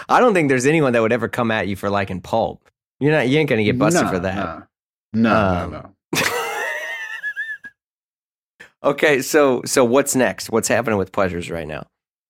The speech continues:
Speaker 1: Or e-, shit, just with you?
Speaker 2: Yeah, I mean, uh, with me, I'm, uh, going to spend more time in Arizona. Uh, I didn't mention it before, but I am a part of a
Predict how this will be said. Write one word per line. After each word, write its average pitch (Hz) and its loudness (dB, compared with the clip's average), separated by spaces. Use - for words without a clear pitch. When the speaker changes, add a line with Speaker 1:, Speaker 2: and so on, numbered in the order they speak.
Speaker 1:
Or 117 4
e-, 120 2
shit, 131 2
just 123 0
with 104 -4
you? 135 0
Speaker 2:
Yeah, 104 2
I 101 0
mean, 107 2
uh, 98 0
with 98 -2
me, 107 2
I'm, 98 0
uh, 95 0
going 101 4
to 98 0
spend 98 2
more 95 0
time 95 0
in 92 -2
Arizona. 92 0
Uh, 92 0
I 90 -2
didn't 95 2
mention 95 0
it 87 -4
before, 113 4
but 95 2
I 90 0
am 92 0
a 90 2
part 90 0
of 90 -2
a 90 0